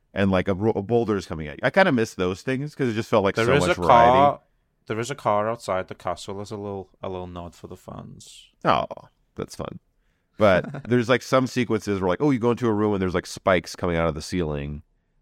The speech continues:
Speaker 1: and they're coming down, and then you have to shoot the targets. Like, just this random little tiny set pieces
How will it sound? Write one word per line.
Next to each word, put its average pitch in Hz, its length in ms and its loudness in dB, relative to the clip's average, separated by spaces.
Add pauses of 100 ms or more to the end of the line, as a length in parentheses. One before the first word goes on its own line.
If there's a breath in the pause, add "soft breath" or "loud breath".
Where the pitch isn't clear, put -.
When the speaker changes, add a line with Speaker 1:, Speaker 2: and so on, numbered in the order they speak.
(160)
Speaker 1:
and 73 460 2
they're 90 100 0
coming 82 320 0
down, 76 300 0
and 73 80 0
then 73 80 -2
you 76 40 0
have 76 100 -4
to 80 60 -6
shoot 85 260 -6
the 85 100 -4
targets. 78 400 -4
Like, 131 160 0
just 151 160 -6
this 156 160 -4
random 101 420 2
little 90 240 0
tiny 85 320 -2
set 80 260 0
pieces 78 560 -6